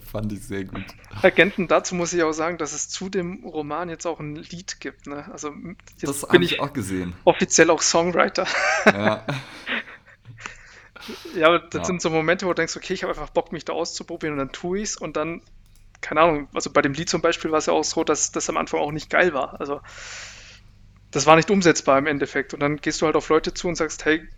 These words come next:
Speaker 2: könnte man damit arbeiten?“ Also Leute, die sich auskennen natürlich. Und dann wächst du halt wieder und es wird gut und irgendwann kommt ein Ergebnis raus.
Speaker 1: Mhm. Ein Polymath oder so, würde man im Englischen sagen, ne?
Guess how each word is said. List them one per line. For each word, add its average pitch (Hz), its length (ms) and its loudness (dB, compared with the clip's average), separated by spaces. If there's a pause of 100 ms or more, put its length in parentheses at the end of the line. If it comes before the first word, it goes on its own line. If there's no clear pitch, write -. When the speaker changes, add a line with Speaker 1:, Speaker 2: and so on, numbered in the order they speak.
(460)
Speaker 2:
könnte 160 300 0
man 156 180 2
damit 143 260 0
arbeiten?“ 208 600 4
Also 143 140 -2
Leute, 143 240 4
die 151 80 -2
sich 165 180 0
auskennen 165 360 4
natürlich. 190 540 -2 (120)
Und 151 400 -4 (100)
dann 147 200 2
wächst - 240 4
du 170 60 6
halt 165 200 4
wieder 170 240 4
und 156 180 0
es - 140 -4
wird - 180 -8
gut 175 280 -2
und 160 100 0
irgendwann 156 240 0
kommt 160 180 0
ein 160 60 -8
Ergebnis 151 460 -2
raus. - 320 -6 (840)
Speaker 1:
Mhm. 110 280 -10 (1300)
Ein 90 280 -6 (160)
Polymath 90 720 -2 (560)
oder 87 120 -8
so, 80 300 -16
würde 85 140 -12
man 85 140 -6
im 80 120 -10
Englischen 82 400 -10
sagen, 78 300 -14
ne? 101 140 -8